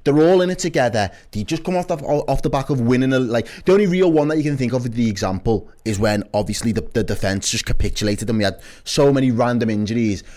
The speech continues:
But you're like, these lads have just come off winning a title. They've got all of that camaraderie with them still. They're all in it for,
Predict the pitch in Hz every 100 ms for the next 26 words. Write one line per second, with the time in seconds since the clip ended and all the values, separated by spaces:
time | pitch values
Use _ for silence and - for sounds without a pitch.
0 | - - 131 120 117 - - 147 175 170
1 | 147 139 143 139 135 - 151 156 131 127
2 | 135 147 123 107 - 131 98 - - -
3 | - 101 110 - 135 147 165 147 147 147
4 | 151 147 156 139 - - _ _ _ -
5 | - 147 143 131 120 120 127 135 120 117
6 | 131 131 - 147 107 - - - 123 143
7 | 156 151 143 160 - 160